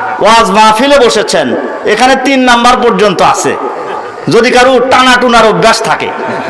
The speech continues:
তাহলে দয়া করে আপনি একটু তিন আঙ্গুল তুলবেন, আমি বুঝবো যে এখন তাহলে টানার জন্য যায়। আপনি টেনে মেনে অজু করে এসে আবার বসবেন।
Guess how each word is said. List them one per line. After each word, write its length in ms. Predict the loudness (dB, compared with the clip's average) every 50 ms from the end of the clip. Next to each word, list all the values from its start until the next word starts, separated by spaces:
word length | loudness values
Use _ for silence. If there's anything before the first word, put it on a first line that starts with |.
| -6 -6 -6 -8 -8 -8 -10 -4 0
তাহলে 220 | 2 2 4 4
দয়া 340 | 2 2 2 4 4 4 4 4
করে 120 | 4 4 4
আপনি 280 | 4 4 2 2 2
একটু 220 | 0 0 0 -2 -2
তিন 220 | -2 -2 0 2
আঙ্গুল 280 | 2 2 2 2 0 0
তুলবেন, 400 | 0 -2 -2 -2 -2 -2 -4 -4 -6 -8 -8 -8 -10 -10 -10 -10 -10 -8 -8 -10 -10 -10 -10 -4
আমি 200 | -2 0 2 2
বুঝবো 380 | 2 2 2 0 2 2 2 2
যে 100 | 4 4
এখন 280 | 2 2 2 0 0 0
তাহলে 320 | 2 2 2 2 2 2
টানার 400 | 0 0 0 2 2 0 0 0
জন্য 300 | 0 0 0 0 0 2
যায়। 280 | 2 4 4 2 2 0 -2 -4 -4 -6 -6 -6 -8 -8 -8 -10 -8 -2
আপনি 280 | 0 0 0 2 0 -2
টেনে 320 | 0 0 0 2 2 2
মেনে 260 | 2 2 2 2 4 4
অজু 300 | 4 4 2 2 0 0
করে 200 | 2 2 2 2
এসে 240 | 2 2 2 0
আবার 440 | 0 0 2 2 2 4 4 2 2
বসবেন। 420 | 2 2 0 0 0 -2 -2 -4